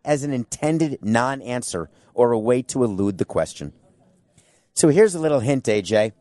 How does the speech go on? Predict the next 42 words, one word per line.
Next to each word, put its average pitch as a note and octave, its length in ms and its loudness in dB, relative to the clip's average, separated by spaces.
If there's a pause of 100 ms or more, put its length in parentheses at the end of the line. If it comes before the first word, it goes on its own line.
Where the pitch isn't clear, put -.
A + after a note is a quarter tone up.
(400)
When C3+ 160 4
you F#3 100 4
give F#3 220 4
an E3 60 0
interview E3 440 4
and D#3+ 80 2
then C3 120 0
five C#3 340 0
days D3 240 -2
later C3 180 2
you C3 140 4
have C3+ 140 4
to C#3 60 -8
make C3+ 160 -2
a A2+ 40 -10
statement C#3 420 0
saying C3+ 220 0
that A2+ 100 -2
one A#2 160 0
of B2 80 -4
my A#2 100 -2
answers A#2 380 -2
was F#2 160 -4
not A2+ 260 0
meant A#2+ 260 -4
to A2+ 140 -4
elude A2 300 0
the G#2+ 80 -4
question, D3 500 -2 (200)
was A2 180 0
not B2+ 240 0
meant C3+ 220 -6
to A#2 80 -8
be A#2+ 120 -6
a A2 60 -2
non-answer, B2 560 -4 (240)
my F3 300 -2
guess A3 360 -4
is A3 340 -2 (200)
your E3 260 2
original G#3 520 0
answer F#3+ 480 -2